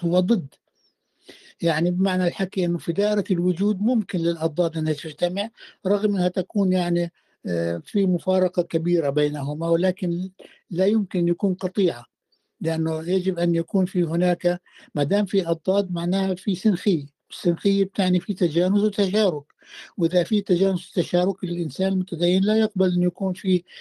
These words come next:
تجانس بين الله والعالم المادي أو بين الذات العليا الإلهية والعالم المادي.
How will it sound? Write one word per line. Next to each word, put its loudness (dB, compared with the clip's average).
تجانس -2
بين 0
الله -2
والعالم -2
المادي -2
أو -6
بين -6
الذات -4
العليا 0
الإلهية -4
والعالم -2
المادي. -10